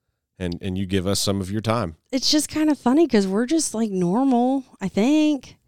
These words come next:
Speaker 1: I don't think we're normal
Speaker 2: I
Speaker 1: at
Speaker 2: mean, you
Speaker 1: all.
Speaker 2: think, you don't think we're normal?
Speaker 1: <laughs>
Speaker 2: Okay.
Speaker 1: And I, I mean, I don't mean that bad, but I just, <laughs> I sometimes think we run harder than anybody else.
Speaker 2: Yeah.
Speaker 1: Just 'cause we never stop.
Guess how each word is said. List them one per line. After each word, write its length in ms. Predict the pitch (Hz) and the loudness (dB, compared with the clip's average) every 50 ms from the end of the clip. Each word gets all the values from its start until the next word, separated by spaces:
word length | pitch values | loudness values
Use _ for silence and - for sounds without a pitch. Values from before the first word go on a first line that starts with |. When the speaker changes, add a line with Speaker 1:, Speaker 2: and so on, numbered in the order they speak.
| _ _ _ _ | _ _ _ _
Speaker 1:
I 120 | - 85 101 | -6 -2 0
don't 160 | 113 104 87 | 0 0 -2
think 180 | 80 87 78 - | -4 -6 -6 -6
we're 60 | 80 80 | -6 -6
normal 360 | 82 82 82 82 80 78 - | -4 -4 -4 -4 -4 -2 2
Speaker 2:
I 40 | 240 | 2
Speaker 1:
at 40 | 262 | 4
Speaker 2:
mean, 160 | 262 254 254 | 4 4 4
you 100 | 269 269 | 4 2
Speaker 1:
all. 60 | - | 4
Speaker 2:
think, 160 | 285 277 - 1017 960 - - - - | 4 2 2 2 0 0 0 0 2
you 120 | 226 247 | 4 4
don't 120 | 247 233 233 | 6 6 6
think 160 | 220 208 190 | 6 4 6
we're 80 | 196 190 | 6 6
normal? 400 | 190 190 202 214 214 214 220 220 175 123 - | 6 6 4 4 4 4 2 2 0 -2 -6
Speaker 1:
<laughs> 120 | - - | -6 -4
Speaker 2:
Okay. 280 | 175 180 165 - 151 147 | -2 -2 0 2 2 4
Speaker 1:
And 100 | 147 139 | 6 6
I, 260 | 143 131 139 - 143 | 6 4 4 4 4
I 40 | 151 | 4
mean, 200 | 143 127 110 104 | 4 4 2 2
I 80 | 101 101 | 0 0
don't 160 | 92 90 67 | 0 0 0
mean 140 | 98 98 92 | 0 2 2
that 180 | 92 90 73 87 | 2 0 2 2
bad, 280 | 117 117 110 110 104 | 4 4 4 4 2
but 120 | 92 107 107 | 0 0 0
I 80 | 120 - - - | 0 -2 -2 -4
just, 500 | - - - 160 - - - - - - - - - - - 226 - - - - - - - - - - - - _ | -4 0 0 0 0 0 -2 -4 -6 -8 -10 -18 -8 -6 -6 -6 -6 -8 -12 -14 -16 -16 -20 -20 -20 -20 -20 -10 _
<laughs> 0 | 262 214 - - 226 - - - 240 - - - - - | -6 -6 -4 -6 -8 -8 -6 -8 -8 -8 -8 -10 0 2
I 60 | 143 | 2
sometimes 460 | 143 - - 147 127 113 127 123 110 - | 4 4 4 2 4 6 4 4 4 4
think 160 | 123 123 101 | 2 2 4
we 120 | 113 120 117 | 4 4 4
run 240 | 107 107 107 110 104 | 6 6 4 4 4
harder 240 | 104 107 107 101 104 | 4 4 4 4 2
than 80 | 98 98 | 2 2
anybody 440 | 104 104 101 98 98 95 95 98 | 2 2 2 2 2 2 2 2
else. 380 | 101 98 78 - - - - - | 2 2 0 -2 -2 -2 -4 -2
Speaker 2:
Yeah. 560 | - 208 196 185 180 180 180 180 180 180 180 185 | -2 0 2 2 4 4 2 2 2 0 0 0
Speaker 1:
Just 180 | 180 185 - - | 0 0 0 2
'cause 160 | - 110 92 | 0 -2 0
we 120 | 95 104 101 | 2 2 2
never 240 | 104 101 95 85 82 | 2 2 0 0 -4
stop. 400 | - - 104 92 85 85 87 | -2 0 0 0 0 -2 -4